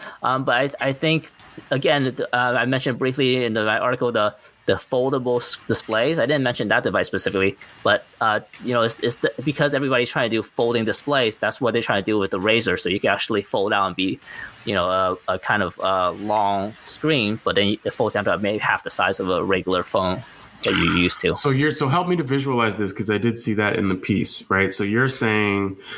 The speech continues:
Speaker 2: a foldable screen, you, it'll be like a, a flip phone, like a Razer, but when you open it up, there's no hinge that interrupts it, right? So it's kind of a continuous screen, is that
Speaker 1: It,
Speaker 2: right?
Speaker 1: there, there, you will see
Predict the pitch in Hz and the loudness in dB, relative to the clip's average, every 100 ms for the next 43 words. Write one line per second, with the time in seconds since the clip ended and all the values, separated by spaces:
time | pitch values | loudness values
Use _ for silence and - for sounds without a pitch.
0 | - - 98 - 127 131 123 123 - 117 | -12 -4 -4 -2 0 0 0 -2 -2 0
1 | 110 107 104 104 101 - - - 107 98 | 2 2 2 0 -2 -6 -10 -4 0 2
2 | 98 98 95 95 - - - 95 95 104 | 2 4 2 2 0 -2 -2 0 0 2
3 | 104 104 - 101 98 95 95 - 107 - | 2 2 2 2 2 0 -2 -2 -2 0
4 | 101 101 98 98 98 98 98 95 95 95 | 0 2 0 0 2 2 0 0 2 0
5 | 92 - - _ 98 92 - 98 90 95 | -2 -12 -20 _ 0 0 -2 -2 0 0
6 | - 110 113 104 98 98 95 - 92 92 | 0 -2 0 0 2 2 0 -2 0 2
7 | 101 101 92 120 110 113 123 127 - 98 | 0 0 -2 0 2 2 0 -4 -4 -2
8 | 98 104 - 101 104 113 - 139 135 - | 0 0 0 0 0 -2 -2 -2 -2 -2
9 | 107 110 104 92 - 98 95 95 92 104 | -2 0 -2 -2 0 0 0 -4 -4 0
10 | 101 98 - 110 113 101 98 104 107 185 | 0 -2 -2 0 0 2 2 2 0 -2
11 | 202 226 240 - - 208 214 208 160 190 | 0 0 -2 -10 -2 0 2 2 0 -4
12 | 202 220 233 - 220 220 | 0 2 2 0 0 2